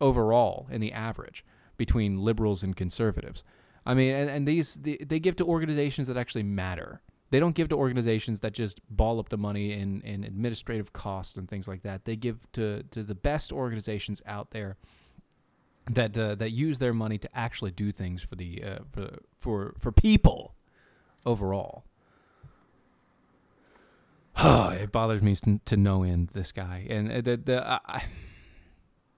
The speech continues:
I wanna have him on 'cause I want him to, to, to actually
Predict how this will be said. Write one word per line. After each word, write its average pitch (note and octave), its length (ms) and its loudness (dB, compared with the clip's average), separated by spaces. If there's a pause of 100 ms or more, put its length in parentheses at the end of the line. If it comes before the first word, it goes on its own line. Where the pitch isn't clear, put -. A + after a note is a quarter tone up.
(160)
I C#3 60 4
wanna E3 220 4
have E3+ 140 2
him C3 140 2
on A#2+ 180 0
'cause G#2+ 140 -6
I G#2 60 -4
want A#2 220 -2
him A2+ 260 -4 (100)
to, G#2 240 -6
to, - 200 -14 (1080)
to - 180 -6
actually A#2 540 -4